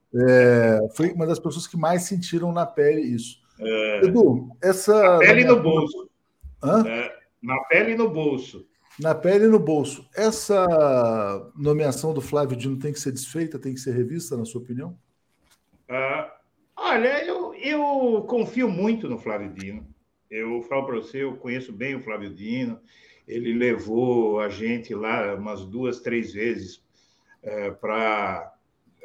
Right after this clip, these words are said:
Speaker 2: é, pra conhecer o governo dele, né? Uma obra impressionante lá.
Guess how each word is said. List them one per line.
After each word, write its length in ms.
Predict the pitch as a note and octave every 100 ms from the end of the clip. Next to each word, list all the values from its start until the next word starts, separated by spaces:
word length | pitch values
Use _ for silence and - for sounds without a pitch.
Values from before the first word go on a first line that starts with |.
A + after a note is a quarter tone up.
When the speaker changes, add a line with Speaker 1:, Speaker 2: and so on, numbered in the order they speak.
| G2
Speaker 2:
é, 720 | G2+ G2+ F#2+ F#2+ F2+ F#2+ G2 - _ _ _ -
pra 120 | G#2+
conhecer 480 | - A2+ G#2+ - B2
o 100 | A2+
governo 540 | A2 G#2+ A2+ G#2+ F#2+
dele, 380 | G2+ A#2 A#2 F#2+
né? 120 | G#2+
Uma 180 | G#2 F#2+
obra 260 | G#2+ G#2+
impressionante 1040 | G#2 G#2 A2+ A2 - G2 F#2+ A2+ A#2+ - G2
lá. 340 | G#2 A2+ -